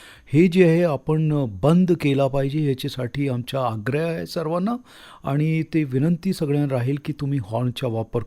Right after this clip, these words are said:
करू नये. मी दोन हजार पाच ते सात पर्यंत कोसोवो युरोपला होतो,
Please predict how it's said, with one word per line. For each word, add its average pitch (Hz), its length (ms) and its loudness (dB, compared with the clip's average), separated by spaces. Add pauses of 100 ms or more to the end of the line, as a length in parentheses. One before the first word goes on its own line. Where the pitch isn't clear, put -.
(100)
करू 123 220 4
नये. 104 220 -4 (460)
मी 156 400 6 (100)
दोन 170 220 0
हजार 151 220 2
पाच 156 380 -4
ते 165 60 -2
सात 147 440 -4
पर्यंत 139 540 -2 (500)
कोसोवो 147 420 0
युरोपला 143 480 0
होतो, 131 440 -4